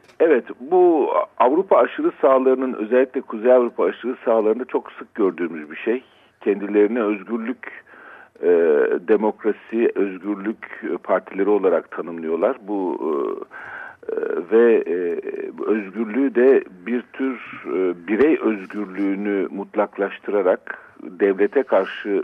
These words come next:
bireyin özgürlüğünü mutlak-, mutlaklaştırarak bir aşırı sağ, e, ve, e, aşırı liberal aynı zamanda.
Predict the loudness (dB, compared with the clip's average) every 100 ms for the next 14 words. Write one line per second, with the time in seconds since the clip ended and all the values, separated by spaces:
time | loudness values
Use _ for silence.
0 | -4 -6 -4 -4 -6 -8 -10 -10 -8 -8
1 | -10 -6 -6 -6 -14 -12 -2 -2 0 -6
2 | -4 0 2 0 -2 -8 -8 -18 -18 -16
3 | -18 -14 -4 -4 -2 -4 -2 -2 -4 -20
4 | -2 2 4 2 0 -8 -20 -20 _ -2
5 | 2 2 2 4 6 4 2 -2 0 2
6 | 0 -2 -2 0 2 2 4 4 2 2
7 | -2 -2 -6 -8 -6 -8 -6 -8